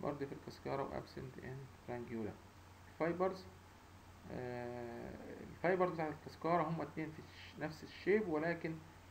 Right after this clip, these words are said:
ال، ال، الويدث بتاعها بيبقى نارور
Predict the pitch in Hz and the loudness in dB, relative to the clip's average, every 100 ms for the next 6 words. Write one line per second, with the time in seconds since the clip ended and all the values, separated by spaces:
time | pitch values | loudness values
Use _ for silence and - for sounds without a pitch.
0 | - - - - - 127 127 123 120 120 | -16 -16 -18 -16 -8 -6 -4 -2 0 0
1 | 120 120 123 - 120 120 - - - - | 0 -2 -6 -4 -4 -4 -6 -10 -10 -4
2 | 123 190 - - 139 151 151 147 143 131 | 6 6 6 -4 4 4 6 4 4 4
3 | 135 139 - 139 127 135 170 151 135 170 | 0 0 -2 -2 -2 2 6 8 8 4